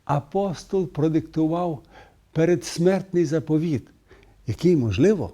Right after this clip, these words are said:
йому вже не доведеться виголосити особисто. Душа Павла була переповнена любов'ю і турботою щодо свого сина у благовіствуванні та церкві,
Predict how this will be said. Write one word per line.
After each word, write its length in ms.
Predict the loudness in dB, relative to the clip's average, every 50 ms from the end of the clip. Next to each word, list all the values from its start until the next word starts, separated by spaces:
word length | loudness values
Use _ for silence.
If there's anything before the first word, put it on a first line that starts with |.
| -14 _ _ _ -20 -20 _ _ -2
йому 400 | 2 4 4 4 4 4 2 2
вже 400 | 2 2 0 0 0 0 -2 -6 -8 -6
не 140 | -4 -2 0
доведеться 840 | 0 0 0 2 0 2 2 0 -2 -2 -4 -6 -6 -6 -6 -6 -8 -12 _ _ -4
виголосити 800 | -2 0 0 0 0 -2 -2 -2 -4 -6 -8 -8 -6 -6 -6 -6
особисто. 760 | -8 -10 -8 -6 -4 -4 -2 -2 -4 -4 -6 -10 -12 -12 -12 -12 -16 _ _ _ _ -8
Душа 480 | -4 -2 -2 -4 -2 -4 -4 -4 -4 -6 -6
Павла 460 | -6 -6 -4 -2 -2 -4 -4 -4 -8 -12 _ _ _ _ -20 -20 -20 -20 -8 0
була 260 | 4 6 6 6 4
переповнена 1040 | 2 2 4 4 4 4 2 -2 0 2 2 4 2 2 2 2 2 2 0 0 -2 -4 -10 -14 -6 -2
любов'ю 800 | 6 6 6 6 6 6 6 6 6 6 4 4 2 0 -2 0
і 100 | 0 0
турботою 920 | 0 2 2 2 2 2 2 2 2 2 2 2 4 4 4 6 4 4 0 -4 -14 -20 -18
щодо 380 | -14 -6 0 0 2 4 4 2
свого 460 | 2 0 0 0 2 2 0 -2 -4 -6 -16 -16
сина 600 | -10 -8 -6 0 2 2 2 2 2 0 0 0 -2 0
у 140 | 0 0 2
благовіствуванні 1300 | 2 2 2 2 2 4 2 2 2 4 2 2 2 0 -2 -4 -4 -2 0 2 2 4 2 2 0 -4 -12 -10
та 140 | -2 0 0
церкві, 640 | 0 2 2 2 4 4 0 -2 -2 -2 -2 -2